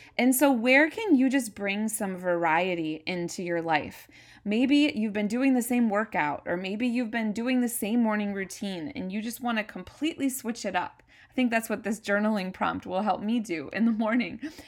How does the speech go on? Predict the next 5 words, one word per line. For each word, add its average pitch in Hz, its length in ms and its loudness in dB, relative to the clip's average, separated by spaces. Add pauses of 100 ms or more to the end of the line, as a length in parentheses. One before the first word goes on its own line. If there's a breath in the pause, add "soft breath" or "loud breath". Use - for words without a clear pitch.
(380 loud breath)
Um, 208 480 2 (1040 soft breath)
what 240 400 4
just 254 300 0
seems 254 340 2
ho-hum? 208 920 0